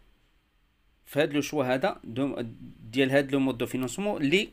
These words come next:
تكون كتادابتا وكتاقلم مع السياسه الماليه ديالها. دونك كتوضع مجموعه ديال المعايير في الاختيار ديالها اللي خصو يكون نورمالمون كيتادابتا ولا كيتناسب مع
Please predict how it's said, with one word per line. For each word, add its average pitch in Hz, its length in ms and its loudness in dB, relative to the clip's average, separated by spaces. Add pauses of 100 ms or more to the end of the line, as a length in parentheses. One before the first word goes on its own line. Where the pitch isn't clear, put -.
(120)
تكون 208 260 -2
كتادابتا 175 1000 0
وكتاقلم 190 840 0
مع 151 280 0
السياسه 233 560 0 (380)
الماليه 156 380 2
ديالها. 113 380 0
دونك 139 440 -2 (260)
كتوضع 139 340 -2
مجموعه 143 380 4
ديال 139 180 2
المعايير 147 580 4 (420)
في - 100 -14
الاختيار 127 420 -4
ديالها 113 500 -2 (220)
اللي 165 400 -2
خصو - 300 -6
يكون 151 300 -2
نورمالمون 139 580 -2
كيتادابتا 147 640 -2
ولا 139 300 -2
كيتناسب 139 640 -4
مع 160 260 -4